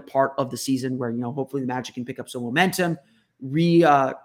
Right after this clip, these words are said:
you know, kind of re-harden some, some principles, and yes, get some guys back from injury. We saw just how important Jalen Suggs seemed to be for this Orlando Magic team, just what a positive impact he provided for this team. Before we dive into what to expect, the injury report comes first. That return that we're alluding to,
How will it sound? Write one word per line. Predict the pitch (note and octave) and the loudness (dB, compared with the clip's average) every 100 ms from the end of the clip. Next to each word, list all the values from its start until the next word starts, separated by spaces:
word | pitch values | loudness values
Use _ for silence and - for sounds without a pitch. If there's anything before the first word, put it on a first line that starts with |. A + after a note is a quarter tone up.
| _ - | _ -4
you | C3+ | -2
know, | |
kind | B2 C3 | 0 -2
of | B2+ | 0
re-harden | D#3 D#3+ D3 E3 D#3+ D#3 | 2 2 4 4 4 -2
some, | - D3 | -4 -4
some | C3 C3 | -4 -6
principles, | - E3+ D3 D#3 D#3 C#3 | -2 -2 0 0 0 0
and | C3 | 0
yes, | C#3 C3+ - - _ _ | 2 0 -2 -16 _ _
get | D#3 D3+ | -2 0
some | D3 | 2
guys | C#3+ C#3 | 2 2
back | - C3+ B2+ | 2 2 2
from | C3 | -4
injury. | C3 | -4
We | B2+ | -6
saw | B2 D3+ C#3 - - _ | 0 4 4 0 -16 _
just | D#3+ D3 | -2 2
how | D#3 C3+ | 2 2
important | B2 - D3 C#3+ | 0 -2 -2 -2
Jalen | C3+ C#3 C#3 C3 | -2 0 0 -4
Suggs | - C#3 C#3 - | -2 -2 -2 -4
seemed | C#3+ C3+ | -4 -4
to | C3 | -2
be | C3+ | -2
for | C3 C#3 | 0 -2
this | B2 C#3 | -2 -4
Orlando | C3 C3 | -2 -2
Magic | B2+ B2 | -2 -4
team, | C3 B2 | -6 -6
just | B2+ - | -8 -2
what | C#3+ A#2 | -2 -2
a | G#2+ | -4
positive | - C#3+ C#3 C3 | -2 0 0 -2
impact | B2+ A#2+ B2 - _ _ _ _ | -4 -2 -4 -4 _ _ _ _
he | E3+ D3+ | -4 -2
provided | D#3+ C#3 C#3 C3+ B2 - | 0 2 2 0 -2 -2
for | C3 | -2
this | B2 - | -2 -8
team. | - - _ _ - - | -14 -20 _ _ -20 -8
Before | - A3+ | 8 10
we | A#3 | 12
dive | G#3 G3+ G3+ | 8 6 6
into | F#3+ E3+ | 2 2
what | F3 F3+ | 0 0
to | E3+ | -2
expect, | D#3+ - F#3 F3+ F3+ - | -4 -2 4 6 4 -6
the | D3+ | -6
injury | E3 E3+ E3 | 0 0 0
report | D#3 - D#3 D3+ | -2 0 0 0
comes | - C#3 C#3 C3 - | -4 -2 0 -2 -4
first. | C#3 - - | -2 -2 -2
That | C#3+ D3 D3 | 0 0 0
return | D3 F#3+ G3+ G3+ | -4 0 2 2
that | F#3+ | 2
we're | E3+ D3 - | 2 0 0
alluding | D3 F3 G#3+ G3 | 2 4 4 4
to, | G#3+ G#3 | 4 4